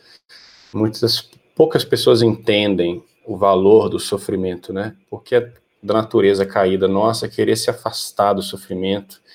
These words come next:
e não compreendê-lo, né? Não é uma, não é à toa que, ah, o sofrimento é usado, o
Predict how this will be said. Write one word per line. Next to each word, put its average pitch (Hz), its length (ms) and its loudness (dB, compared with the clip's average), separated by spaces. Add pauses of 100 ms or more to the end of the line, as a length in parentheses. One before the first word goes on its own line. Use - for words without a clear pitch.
(460)
e - 60 -6
não 98 160 2
compreendê-lo, 90 840 0
né? 104 140 -2
Não 104 140 0
é 110 100 2
uma, 107 360 2
não 98 120 0
é 98 60 2
à 101 60 0
toa 104 380 2
que, 95 280 -2
ah, 92 300 2
o 92 100 -4
sofrimento 98 600 -4
é 110 60 4
usado, 95 600 2
o 90 220 -8